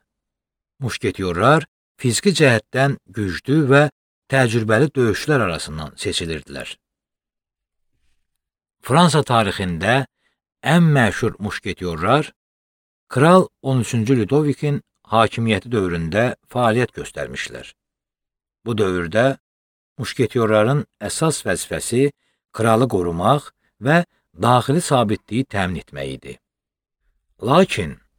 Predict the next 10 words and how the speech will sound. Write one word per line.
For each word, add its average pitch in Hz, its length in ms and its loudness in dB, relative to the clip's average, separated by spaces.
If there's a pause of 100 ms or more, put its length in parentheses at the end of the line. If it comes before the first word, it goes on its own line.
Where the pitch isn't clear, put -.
(120)
onların 120 460 2
şöhrəti 107 840 2
yalnız 143 600 2
tarix 107 380 0
kitablarında 107 720 -2
deyil, 117 300 0 (520)
həm 107 320 0
də 131 200 6 (420)
ədəbiyyatda 123 560 2
geniş 98 340 -4